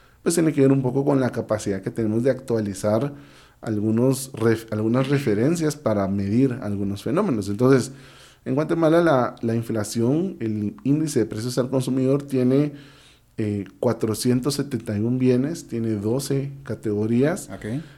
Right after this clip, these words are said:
Speaker 1: y se mide por regiones.
Speaker 2: Ok.
Speaker 1: Entonces, eh, de alguna manera, n-, algo que todavía no sabemos nosotros, eh, o sea, no hay estudios puntuales para Guatemala,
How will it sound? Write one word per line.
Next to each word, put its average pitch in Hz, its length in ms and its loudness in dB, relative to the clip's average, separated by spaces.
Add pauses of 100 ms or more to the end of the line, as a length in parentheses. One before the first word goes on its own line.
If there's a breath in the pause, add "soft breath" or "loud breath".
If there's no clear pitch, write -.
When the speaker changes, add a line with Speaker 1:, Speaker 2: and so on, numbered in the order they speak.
(100)
Speaker 1:
y 127 140 0
se 160 160 4
mide 135 280 8
por 135 260 2
regiones. 101 720 -4 (140)
Speaker 2:
Ok. 98 200 -8
Speaker 1:
Entonces, 113 800 0 (580 loud breath)
eh, 110 400 0
de 120 80 -2
alguna 117 280 4
manera, 135 500 6
n-, 139 260 0 (240)
algo 131 260 0
que 160 120 -2
todavía 110 300 4
no 139 260 6
sabemos 135 360 2
nosotros, 127 720 0
eh, 104 360 -4 (420)
o - 80 -4
sea, 110 120 4
no 113 100 4
hay 127 100 4
estudios 143 420 2
puntuales 113 500 -4
para 127 160 0
Guatemala, 123 640 0